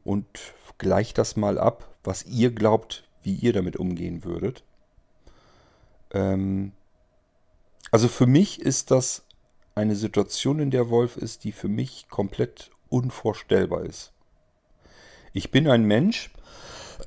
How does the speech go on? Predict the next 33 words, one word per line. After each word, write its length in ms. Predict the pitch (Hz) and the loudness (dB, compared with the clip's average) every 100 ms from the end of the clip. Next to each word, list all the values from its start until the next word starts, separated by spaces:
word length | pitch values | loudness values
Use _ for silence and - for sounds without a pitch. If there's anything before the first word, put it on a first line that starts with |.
| - | 12
<clears throat> 420 | - 587 554 - | 12 12 12 10
der 340 | 127 113 113 123 | 4 2 4 4
zumindest 720 | - 120 131 185 208 - - | 6 8 10 8 6 4 4
so 140 | 151 | 10
weit 180 | 156 139 | 10 10
sagen 320 | 131 139 147 | 10 10 8
kann, 220 | 139 143 | 4 2
dass 100 | 135 | 4
er 80 | 131 | 2
so 140 | 120 127 | 4 4
weit 160 | 123 | 4
gefestigt 580 | 117 - 135 - 123 - | 0 2 0 2 -6 -6
ist, 380 | - 117 - - - | -6 -4 -6 -12 -4
dass 240 | 110 - | -4 -2
er 160 | - 104 | -4 -4
sich 420 | 110 107 - - _ _ _ | -6 -8 -14 -20 _ _ _
normalerweise 840 | 113 113 117 120 165 139 123 143 135 | 8 10 12 12 12 8 6 4 2
jedenfalls 680 | 135 131 123 123 - - _ _ _ _ _ _ | -2 -2 -2 -2 -4 -14 _ _ _ _ _ _
nicht 260 | - 117 - | -2 -2 0
das 140 | - | -2
Leben 360 | 110 117 110 95 | 4 6 6 2
nehmen 300 | 82 76 78 | 0 -4 -6
würde. 320 | - 71 76 - _ _ _ _ _ _ _ _ _ - - - - | -6 -4 -6 -10 _ _ _ _ _ _ _ _ _ -20 -20 -20 -14
Für 140 | - 110 | 2 6
mich 280 | 139 - | 6 6
wäre 240 | 143 139 123 | 4 4 4
das 220 | 117 - | 2 0
Leben 440 | 107 110 156 175 | 0 4 4 2
nicht 160 | 151 135 | 0 0
mehr 120 | 127 | 0
lebenswert, 720 | 117 160 135 95 - 98 117 - | 2 2 2 0 2 4 4 -2
wenn 200 | 110 110 | -2 -2
meine 460 | 110 107 110 110 107 | -2 -2 0 -2 -4